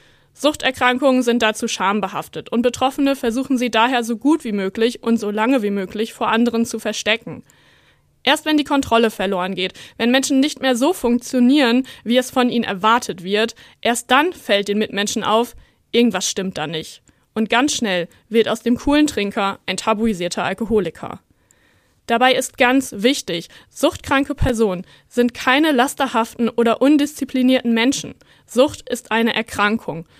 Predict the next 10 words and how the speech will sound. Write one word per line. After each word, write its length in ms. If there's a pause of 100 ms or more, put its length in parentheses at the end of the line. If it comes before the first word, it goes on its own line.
(140)
Betroffene 500
sind 180
geprägt 520
durch 240
verschiedene 460
Lebensumstände 880 (160)
und 160
Erfahrungen. 640 (1200)
Unsere 260
Gesellschaft 640